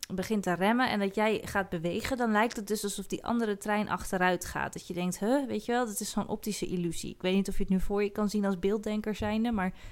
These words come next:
nou ja, we hebben het allemaal volgens mij wel eens gezien.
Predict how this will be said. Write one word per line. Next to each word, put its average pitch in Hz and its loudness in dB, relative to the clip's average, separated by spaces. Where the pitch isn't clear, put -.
nou 175 2
ja, - -6
we - -10
hebben 185 4
het 120 4
allemaal 196 4
volgens 175 0
mij 175 4
wel 175 2
eens 165 -2
gezien. 185 -2